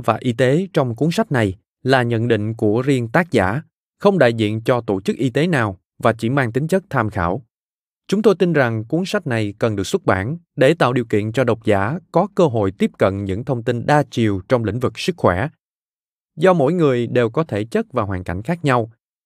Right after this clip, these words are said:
Công ty Cổ phần Sách Thái Hà khuyến nghị quý độc giả tham khảo ý kiến của các chuyên gia y tế trước khi sử dụng những thông tin trong cuốn sách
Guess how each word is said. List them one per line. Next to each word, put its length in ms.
Công 200
ty 240
Cổ 200
phần 220
Sách 240
Thái 200
Hà 300
khuyến 280
nghị 260
quý 200
độc 200
giả 420
tham 240
khảo 160
ý 140
kiến 300
của 140
các 220
chuyên 180
gia 120
y 140
tế 280
trước 180
khi 200
sử 200
dụng 320
những 240
thông 220
tin 240
trong 180
cuốn 140
sách 180